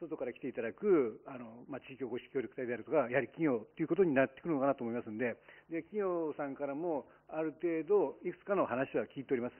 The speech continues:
で、それはやっぱり、ただ、それは市の土地ではありませんので、どうしてもやっぱみ-、あの、地域の方の土地になりますので、まあ、そこの仲立ちをしながらですね、あ、企業、企業さんに伊豆市内に来ていただくような形での方策っていうのは、これからま-、ますます増えていくのかなという形では考えておりますので、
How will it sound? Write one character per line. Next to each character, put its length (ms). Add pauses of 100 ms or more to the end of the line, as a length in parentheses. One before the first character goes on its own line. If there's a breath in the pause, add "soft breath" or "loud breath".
(280 soft breath)
で、 200
そ 80
れ 60
は 80
や 40
っ 40
ぱ 80
り、 120 (240 loud breath)
た 60
だ、 180 (400 loud breath)
そ 80
れ 80
は 120
市 60
の 120
土 100
地 100
で 80
は 60
あ 60
り 60
ま 120
せ 140
ん 80
の 100
で、 320 (100)
ど 120
う 20
し 40
て 60
も 60
や 80
っ 40
ぱ 120
み-、 220
あ 100
の、 160 (380)
地 60
域 100
の 60
方 180
の 80
土 100
地 80
に 80
な 80
り 60
ま 100
す 80
の 80
で、 260
ま 100
あ、 40
そ 80
こ 60
の 200 (420 loud breath)
仲 200
立 180
ち 40
を 60
し 100
な 60
が 80
ら 80
で 120
す 80
ね、 220
あ、 240 (240)
企 180
業、 220
企 140
業 100
さ 120
ん 80
に 220
伊 60
豆 80
市 80
内 120
に 40
来 80
て 60
い 40
た 80
だ 100
く 40
よ 60
う 20
な 80
形 220
で 80
の 140
方 300
策 200
っ 20
て 100
い 20
う 40
の 60
は、 160 (160 loud breath)
こ 80
れ 80
か 60
ら 200
ま-、 240
ま 160
す 60
ま 100
す 60
増 180
え 20
て 80
い 40
く 40
の 80
か 120
な 100
と 100
い 20
う 40
形 180
で 80
は 60
考 100
え 60
て 80
お 20
り 60
ま 80
す 60
の 80
で、 180